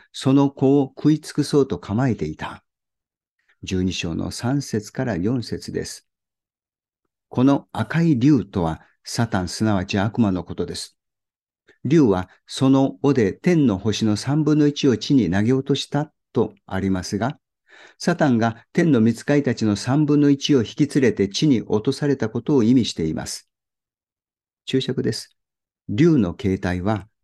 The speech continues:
後に登場する獣と酷似している点に注目すべきです。その意味は、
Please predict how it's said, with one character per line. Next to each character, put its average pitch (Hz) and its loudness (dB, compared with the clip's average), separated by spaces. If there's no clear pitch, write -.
後 117 2
に 143 2
登 110 0
場 110 0
す 113 -4
る 110 -2
獣 139 2
と 107 -2
酷 139 0
似 104 0
し - -8
て 98 0
い 95 0
る 95 -4
点 95 -2
に 131 2
注 - -6
目 87 -8
す - -8
べ 82 -6
き - -14
で 76 -12
す。 - -16
そ 156 -2
の 156 0
意 147 4
味 127 4
は、 113 0